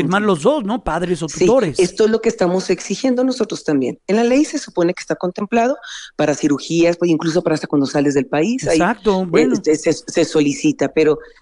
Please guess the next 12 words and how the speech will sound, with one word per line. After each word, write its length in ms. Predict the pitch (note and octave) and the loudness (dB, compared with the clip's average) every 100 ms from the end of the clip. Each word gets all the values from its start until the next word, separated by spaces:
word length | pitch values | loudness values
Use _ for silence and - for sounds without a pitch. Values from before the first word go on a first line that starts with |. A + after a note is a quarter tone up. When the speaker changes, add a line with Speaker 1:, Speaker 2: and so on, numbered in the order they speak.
| _ | _
Speaker 2:
es, 260 | - E3+ - | -2 0 0
es 140 | G#3 B3 | -2 0
esa 220 | A#3 C#4+ | -4 -2
flexibilidad 920 | A3+ G3 - F3 D#3+ D#3+ E3 E3 F3 - - _ | 0 0 -2 0 2 4 4 4 0 -4 -12 _
que 220 | - D#3 D3+ | 0 4 4
incluso, 540 | D3+ C#3 E3+ G#3+ B3 - - _ _ _ _ - | 2 0 0 2 0 -2 -20 _ _ _ _ -4
por 160 | D3+ | -2
ejemplo, 300 | D3 D3+ G#3+ | 0 2 2
los 240 | A#3 D#3+ E3+ | 2 0 -2
hospitales 480 | - C#3+ F3+ F#3 | -6 -4 -2 0
lo 140 | D3 C#3+ | 0 -2
permiten 520 | B2+ F#3 D#4 C4 | -2 -2 -2 -6